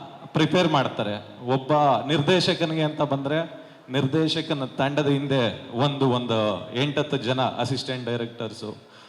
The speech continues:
ಅಸೋಸಿಯೇಟ್ ಡೈರೆಕ್ಟರ್ಸು, co-directors ಕೆಲಸ ಮಾಡ್ತಾರೆ. ಯಾಕೆಂದ್ರೆ ನಾನೇನೋ ಒಂದು ಸೀನ್ಗೆ ಒಂದು ಪ್ರಿಪರೇಷನ್ ಮಾಡ್ಕೊಂಡಿರ್ತೀನಿ, ಅದಕ್ಕೆ ಒಂದಷ್ಟು ಪ್ರಾಪರ್ಟೀಸ್ ಬೇಕಾಗಿರುತ್ತೆ, ಒಂದಷ್ಟು ಆರ್ಟಿಸ್ಟ್‌ಗಳು ಬೇಕಾಗಿರ್ತಾರೆ, ಕಾಸ್ಟ್ಯೂಮ್ಸ್ ಬೇಕಾಗಿರುತ್ತೆ.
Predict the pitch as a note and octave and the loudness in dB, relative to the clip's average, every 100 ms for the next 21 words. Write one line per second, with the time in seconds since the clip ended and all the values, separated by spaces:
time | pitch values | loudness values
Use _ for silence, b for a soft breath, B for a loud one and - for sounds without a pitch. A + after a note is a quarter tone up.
0 | B A#2+ C3+ B2+ C3 B2 A#2 A2 A2 G#2+ | B -2 0 0 -2 -2 -2 -2 -6 -8
1 | - A2 B2+ C#3 C#3 B2 - A#2+ A2 - | -8 -4 0 2 2 -2 -4 -6 -8 -8
2 | G#2+ A#2+ A2 G2 - G2+ C3+ F#3 E3+ D#3+ | -6 -4 -4 -4 -6 -4 -2 0 2 2
3 | F3+ F3+ E3+ D3+ F3 F#3 D#3+ D#3 - D3+ | 4 4 2 2 0 2 2 0 0 0
4 | D#3 E3 E3 D3+ C#3+ C3 C#3 B2+ - B2+ | 2 0 0 0 0 0 -2 -4 -6 -10
5 | C#3+ - B B B B C#3 D#3+ F3 F3+ | -10 -12 B B B B 0 2 0 2
6 | E3+ E3+ - - - - B2 D#3 D3+ - | 2 2 -4 -14 -16 -2 0 2 0 0
7 | D#3+ D#3 D3 E3+ E3 D3 C#3 C3+ C3 B2+ | 2 4 6 4 2 0 -2 -2 -2 -2
8 | B2 - A#2 A#2 A2+ C#3+ D3 D3 - D#3 | -4 -4 -6 -4 -2 0 0 -2 0 4
9 | C#3+ C3+ B2+ D3 D3+ D#3 - D#3 C#3 C3 | 4 4 6 6 6 0 0 0 0 0
10 | C3 A#2+ A#2+ A#2+ A#2 A#2 C3+ C#3+ - F3+ | -2 -4 -4 -2 -2 0 6 6 6 2
11 | E3+ - C3 B2+ A2+ G#2+ - A2 G#2 - | 0 0 -2 -2 -2 -4 -6 -8 -10 -12